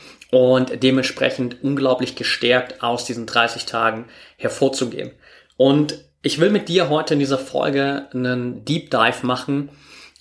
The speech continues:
um einmal uns anzuschauen, was sind denn eigentlich die Komponenten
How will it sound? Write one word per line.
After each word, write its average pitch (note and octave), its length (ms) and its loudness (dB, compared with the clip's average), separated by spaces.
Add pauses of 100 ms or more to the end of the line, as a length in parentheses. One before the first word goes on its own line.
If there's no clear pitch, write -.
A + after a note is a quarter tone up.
(100)
um C#3 420 6 (100)
einmal E3+ 340 0
uns C3+ 160 -4
anzuschauen, C3 720 0
was C#3 200 0
sind F3 180 -2
denn D3 120 4
eigentlich B2+ 640 0 (360)
die B2 480 0
Komponenten B2+ 1300 -2